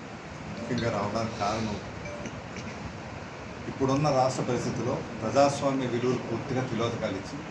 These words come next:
అంబేద్కర్ ఇచ్చినటువంటి రాజ్యాంగాన్ని తూట్లు పొడిచి, చట్టం లేదు, ధర్మం లేదు, ఒక న్యాయం లేదు, అన్యాయంగా, అధర్మంగా,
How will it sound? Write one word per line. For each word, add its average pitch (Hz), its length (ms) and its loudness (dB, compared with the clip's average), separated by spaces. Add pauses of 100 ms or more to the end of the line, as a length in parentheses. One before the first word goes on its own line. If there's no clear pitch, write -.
(1000)
అంబేద్కర్ 139 480 4
ఇచ్చినటువంటి 113 560 0
రాజ్యాంగాన్ని 113 680 2
తూట్లు 120 340 0
పొడిచి, - 360 -2 (1600)
చట్టం 143 460 4
లేదు, 123 300 4 (380)
ధర్మం 123 420 6
లేదు, 117 240 4
ఒక 120 160 0
న్యాయం 120 440 4
లేదు, 107 300 2 (1300)
అన్యాయంగా, 120 840 4
అధర్మంగా, 120 840 2